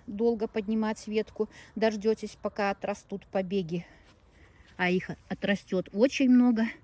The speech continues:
из каждого узла повылазят они. И второе, Сделайте так, мысленно представьте, куда будут смотреть вот эти побеги, когда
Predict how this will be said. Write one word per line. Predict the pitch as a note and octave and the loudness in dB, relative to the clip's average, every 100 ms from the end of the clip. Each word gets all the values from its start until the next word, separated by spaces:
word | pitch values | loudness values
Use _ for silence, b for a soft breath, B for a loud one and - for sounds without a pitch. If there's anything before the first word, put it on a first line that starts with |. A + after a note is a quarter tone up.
| - | -20
из | - - | -20 -12
каждого | F3+ F3 E3+ E3+ | -10 -6 -6 -6
узла | - D#3+ F3 F#3 | -8 -8 -4 -4
повылазят | - C4 B3 A#3+ A3+ G#3+ - | -4 -2 0 0 0 -2 -6
они. | G#3 G#3 G3 - _ - _ B B B B B | -2 -2 -4 -12 _ -20 _ B B B B B
И | G4+ A#4 | 0 2
второе, | - G#3 A3 C#4 C4 C#4 - - _ _ _ b b b b b - | 2 2 4 4 4 0 -10 -20 _ _ _ b b b b b -10
Сделайте | G3 G3+ G#3+ F#3+ - G3+ | -4 0 2 0 -2 -2
так, | A#3+ C4+ - - - - | 2 2 2 -8 -12 2
мысленно | A#3+ C4+ - A3+ A3 A3 | 4 4 2 -2 -2 -4
представьте, | G3 G3 - G3 F3+ - - D4+ - _ _ b b b b b | -4 -6 -2 0 0 0 2 2 0 _ _ b b b b b
куда | - A3+ G#3+ F3+ | -6 2 4 4
будут | F#3+ F3 E3+ | 0 -4 -6
смотреть | - F#3 - F3 - | -4 -4 -2 -6 -4
вот | E3+ E3+ | -6 -4
эти | E3+ - | -4 -4
побеги, | D#3+ E3 E3 A#3+ F#4+ G4 - - | -6 -4 0 0 2 0 0 -8
когда | - E3 D3 F#3 | -4 -4 0 0